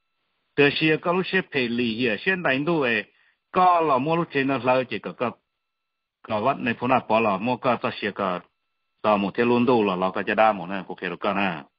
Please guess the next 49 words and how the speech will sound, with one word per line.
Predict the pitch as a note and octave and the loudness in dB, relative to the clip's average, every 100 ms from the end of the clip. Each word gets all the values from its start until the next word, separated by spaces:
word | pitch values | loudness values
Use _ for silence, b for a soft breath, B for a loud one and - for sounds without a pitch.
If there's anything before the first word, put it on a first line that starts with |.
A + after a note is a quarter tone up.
| _ _ _ _ _ _ _ - | _ _ _ _ _ _ _ -8
Tôi | A2+ | -2
khó | A#2 | 0
cái | A2 B2+ | 2 2
lì | G#2+ F#2 | 2 -2
hiện | F#2+ E2+ | -2 -2
thôi | G#2+ F#2+ | -2 -2
không | F#2+ | -4
nè, | D#2 C#2+ | -8 -8
giờ | F#2 - | -8 -2
cái | A#2 | 0
là | F#2+ | 0
hải | F#2 E2+ | 0 -4
cho | F2+ | -4
lù | F#2 F2 | -4 -4
lì | E2+ | -4
cái | G#2 | -6
hải | F2 D#2 | -6 -8
cái | E2 | -10
nè. | D#2 - _ _ _ _ _ _ _ _ _ _ _ _ | -12 -18 _ _ _ _ _ _ _ _ _ _ _ _
Chỉ | G#2+ | -2
cụ | G#2 B2 | 0 2
thả | C3 G#2 | 4 2
lì | A2+ | 2
nó | B2 | 2
nó | B2 | 0
có, | B2 D3+ A#2+ C3+ | 2 2 2 -2
thế | |
này | C3 | -8
hải | A2+ F#2+ | -6 -6
cho | G2+ G2 | -8 -6
nó | G#2 G#2+ | -4 -2
thấu | C3+ D#3+ | 2 2
lên | F3+ E3+ | 2 0
đó, | D3 D#3+ D#3 - | 2 2 0 -2
chỉ | B2 | -6
cụ | - | -6
khai | C3 D3 | -6 -4
có | B2 D#3+ | 0 0
tiền, | - A#2+ - _ - | -2 -8 -12 _ -4
thế | F3+ F3+ | -4 0
chơi. | F3 E3+ D#3 F#3 _ _ _ _ _ - | 0 0 -4 -20 _ _ _ _ _ -8
Thế. | E3+ G3+ _ _ _ _ _ _ _ _ _ _ _ G3+ | -8 -10 _ _ _ _ _ _ _ _ _ _ _ -2
ถ้ | F#3 | 0
า | |
ป | D3+ | 0
อ | |
ด | |
เ | |
ส้ | - | 0